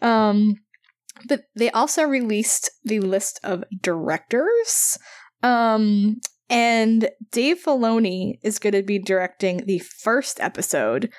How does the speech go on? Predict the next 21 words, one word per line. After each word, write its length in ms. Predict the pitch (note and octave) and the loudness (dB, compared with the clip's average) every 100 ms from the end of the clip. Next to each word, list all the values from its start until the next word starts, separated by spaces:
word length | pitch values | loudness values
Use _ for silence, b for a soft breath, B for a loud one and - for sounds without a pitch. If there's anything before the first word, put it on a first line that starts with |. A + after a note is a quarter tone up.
| B - | B -2
which 340 | C4 B3+ - - _ _ _ - | -2 -2 -10 -12 _ _ _ -2
is 320 | D#4 D4+ - | 0 0 -2
very 320 | B3+ D#4 D4 | 0 2 0
cool 360 | C#4 B3 G#3+ A#3+ | 0 0 2 0
for, 420 | - A3 G3+ G3 - _ - | 0 0 2 0 -4 _ -6
you 140 | A3+ | -2
know, 160 | F#3 F#3 | 0 -2
fans 460 | - G3+ F#3+ F#3+ G3 | -2 -2 0 0 -2
of 100 | F#3+ | -2
Star 260 | - G3 | 0 2
Wars 220 | F#3+ F#3+ F#3+ | 2 0 0
animation 680 | G3 F3+ F3 - G#3+ A#3 A#3+ | -2 -2 -2 0 2 2 0
to 100 | A3 | 0
get 220 | F#3 - | -4 -2
him, 240 | G3 F3 | -4 -4
to 80 | - | -6
see 280 | - A3+ G#3 | -2 0 0
him 360 | G3+ F#3 F3+ F#3+ B B B B | 2 0 0 -6 B B B B
try 560 | - A3 G3 F#3 F3+ F3+ | -4 0 2 2 0 0
live 260 | F#3 F3 | 0 0
action. 540 | D#3+ F3 - G3+ G#3+ | 0 -2 -2 0 0